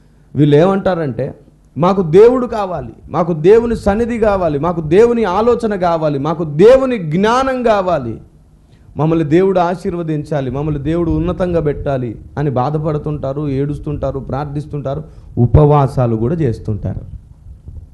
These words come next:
మంచి ఎగ్జామ్స్లో మంచి మార్క్స్ రావాలని కూడా. వీళ్ళు ఎన్ని చేసినా సరే కొన్నిసార్లు వీళ్ళు చాలా వాటిలో అసంతృప్తిగానే ఉంటున్నారు. కారణం ఏంటో తెలుసా? వారు దేవుణ్ణి అధికంగా ప్రేమించడానికి బదులు, వాక్యాన్ని అధికంగా ప్రేమించడానికి బదులు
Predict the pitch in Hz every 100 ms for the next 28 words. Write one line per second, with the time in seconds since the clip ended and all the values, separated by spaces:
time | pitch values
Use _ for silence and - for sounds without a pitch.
0 | - 117 127 127 127 117 110 113 131 123
1 | 120 117 113 113 117 127 - 113 107 107
2 | 101 95 107 - - - - _ _ _
3 | _ _ _ _ - - _ 160 240 202
4 | 214 262 262 269 226 262 254 254 254 247
5 | 233 208 226 240 233 240 240 226 - 175
6 | 214 247 240 220 202 220 208 180 - -
7 | 151 196 202 202 170 190 202 202 170 165
8 | 180 156 - 139 165 175 170 156 151 127
9 | 120 - 151 135 120 107 101 131 151 156
10 | 156 147 131 131 131 139 135 131 123 120
11 | 123 120 117 113 107 104 101 101 98 95
12 | 110 123 143 135 120 120 123 120 117 110
13 | 117 113 113 107 101 95 98 101